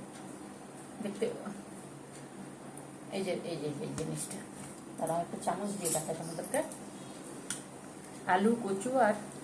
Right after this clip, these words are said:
চিংড়ি মাছ দিয়ে তরকারি। এই দেখো, ঝোলটা যেমন সুন্দর হয় খেতে, তরকারিটাও খুব সুন্দর হয়।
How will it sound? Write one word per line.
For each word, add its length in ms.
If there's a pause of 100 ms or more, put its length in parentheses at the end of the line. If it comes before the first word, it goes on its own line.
চিংড়ি 300
মাছ 220 (100)
দিয়ে 140 (840)
তরকারি। 380 (260)
এই 100
দেখো, 220 (1600)
ঝোলটা 440
যেমন 200 (120)
সুন্দর 280 (100)
হয় 220
খেতে, 220 (580)
তরকারিটাও 640
খুব 120 (140)
সুন্দর 240 (100)
হয়। 160